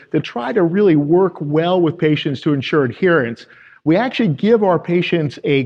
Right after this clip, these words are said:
color assignment, red, green, or yellow. The green patients,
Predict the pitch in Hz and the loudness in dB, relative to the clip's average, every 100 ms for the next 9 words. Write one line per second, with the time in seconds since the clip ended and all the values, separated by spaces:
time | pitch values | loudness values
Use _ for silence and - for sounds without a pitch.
0 | - - - 359 262 143 - 135 131 135 | -4 -14 -6 -2 0 0 -2 -4 -2 -4
1 | 143 _ _ _ - 143 160 196 226 196 | -6 _ _ _ -6 -2 0 2 0 -2
2 | 131 143 170 196 185 165 139 135 135 113 | -4 -2 0 0 0 -2 0 0 0 -2
3 | 92 - _ _ _ 156 151 165 277 392 | -6 -14 _ _ _ -2 0 2 2 0
4 | 359 185 143 - 135 139 - | 0 0 0 0 -4 -6 -12